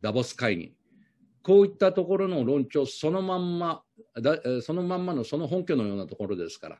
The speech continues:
本家のね、新聞、新聞って雑誌ね、ここがこういった衝撃的な数字を出した。この意味は非常に大きいですね。非常に今後のバイデン政権の、私は九月からね、ものすごい動乱がね、この国で、もう始まってますね、とっくにね。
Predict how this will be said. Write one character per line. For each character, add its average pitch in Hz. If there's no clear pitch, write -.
本 123
家 92
の 80
ね、 131
新 98
聞、 80
新 113
聞 123
っ -
て 92
雑 85
誌 -
ね、 101
こ 165
こ 214
が 202
こ 185
う 185
い 180
っ -
た 170
衝 156
撃 147
的 135
な 165
数 117
字 92
を 90
出 85
し -
た。 -
こ -
の 170
意 170
味 160
は 127
非 104
常 143
に 135
大 135
き 131
い -
で 90
す -
ね。 -
非 131
常 170
に 170
今 156
後 151
の 151
バ 139
イ 139
デ 143
ン 139
政 135
権 98
の、 95
私 151
は 160
九 127
月 147
か 95
ら 87
ね、 -
も 90
の 151
す 170
ご 160
い 110
動 147
乱 135
が 131
ね、 131
こ 127
の 123
国 123
で、 107
も 110
う -
始 143
ま 185
っ 180
て -
ま 175
す -
ね、 85
と 107
っ 101
く -
に 101
ね。 107